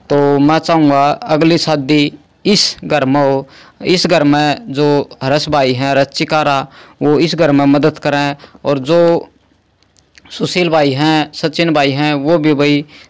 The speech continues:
जितना भी बने मदद ज़रूर करें। मैंने पूरी आस है भाई, इनका नाम मैंने इसलिए लिया है क्योंकि जब भी मैंने ज़रूरत पड़ी है इन भाइयों ने मदद करी है, और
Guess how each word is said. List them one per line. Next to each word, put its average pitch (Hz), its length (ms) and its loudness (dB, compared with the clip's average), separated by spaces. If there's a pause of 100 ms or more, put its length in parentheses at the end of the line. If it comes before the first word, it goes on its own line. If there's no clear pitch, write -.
जितना 170 380 0
भी 165 140 0
बने 151 320 0 (720)
मदद 151 520 2
ज़रूर 160 320 2
करें। 156 220 2
मैंने 165 260 2 (120)
पूरी 175 240 2
आस 170 220 0
है 143 60 2
भाई, 143 320 0 (800)
इनका 202 300 2
नाम 180 160 2
मैंने 185 240 0
इसलिए 185 260 -2
लिया 165 280 2
है 151 260 0
क्योंकि 175 680 0 (340)
जब 156 300 -2
भी 180 80 0
मैंने 175 240 2
ज़रूरत 165 280 0
पड़ी 147 260 0
है 139 300 -2 (300)
इन 170 160 0
भाइयों 151 280 2
ने 147 320 0 (360)
मदद 170 340 0 (280)
करी 175 240 2
है, 135 240 -2 (520)
और 151 200 2